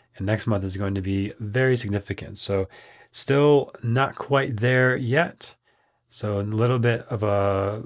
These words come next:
simpler time <laughs> right now. Things are not too big of a drastic change this month in February, but big changes just on the horizon for all of us. Then Wednesday, February sixteenth, the full moon in Magha Nakshatra in Leo.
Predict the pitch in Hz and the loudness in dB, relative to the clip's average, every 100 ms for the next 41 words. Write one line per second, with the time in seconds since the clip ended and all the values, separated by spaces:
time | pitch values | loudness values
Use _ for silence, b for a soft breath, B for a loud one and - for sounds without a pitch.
0 | - _ - - 135 139 147 151 151 139 | -16 _ -6 -2 -2 0 0 2 2 -2
1 | - - 156 151 165 175 - - - 160 | -8 -10 -4 0 0 -2 -6 -14 -8 -6
2 | 156 143 156 175 165 117 117 110 110 107 | -2 0 2 0 -2 0 0 2 2 0
3 | 104 B B B _ - 110 117 - - | -2 B B B _ -4 -2 -2 -4 -2
4 | 127 117 117 117 107 107 113 113 117 117 | 0 0 0 0 0 0 0 -2 -6 -8
5 | - 127 127 127 120 127 - 123 120 120 | -4 -2 0 -2 -2 -2 0 -2 0 -2
6 | 113 123 135 147 170 - - - _ 107 | -2 -2 0 0 -2 -6 -10 -12 _ -4
7 | 117 - 117 107 104 107 101 - - 117 | -2 0 -2 0 0 -2 -2 -10 -16 -8
8 | 120 - 110 110 104 110 101 98 92 90 | -6 -2 -2 -2 -2 0 2 0 0 -4
9 | 90 b b b - 101 107 107 95 98 | -6 b b b -10 -2 0 0 -4 -10
10 | - - _ _ _ _ b b b b | -12 -12 _ _ _ _ b b b b
11 | b b b b _ 117 113 123 - 135 | b b b b _ 0 2 0 0 0
12 | 127 135 120 127 123 139 120 120 117 143 | 2 2 4 4 4 2 4 4 2 0
13 | - - 185 - 120 - 127 123 123 151 | 0 0 -2 -2 -2 4 6 6 4 4
14 | 190 156 131 120 113 101 110 113 120 131 | 4 0 0 0 0 2 4 4 2 0
15 | 123 113 - - 107 - 156 160 120 104 | 0 -2 -2 -2 -2 0 0 0 -2 -4
16 | 98 101 127 135 113 147 220 | -4 -2 0 2 4 4 0